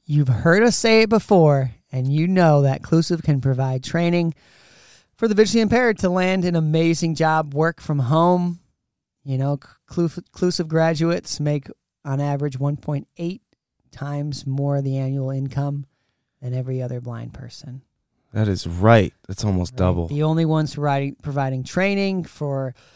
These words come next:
Speaker 1: online interviews, 'cause eighty-six percent of them are done online nowadays.
Speaker 2: Dan believes in it so much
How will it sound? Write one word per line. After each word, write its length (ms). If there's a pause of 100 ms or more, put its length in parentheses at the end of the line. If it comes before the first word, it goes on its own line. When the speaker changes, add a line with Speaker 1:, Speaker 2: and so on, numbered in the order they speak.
(380)
Speaker 1:
online 640
interviews, 640
'cause 180
eighty-six 600
percent 420
of 120
them 240
are 100
done 260
online 520
nowadays. 1040 (540)
Speaker 2:
Dan 260
believes 300
in 80
it 60
so 200
much 300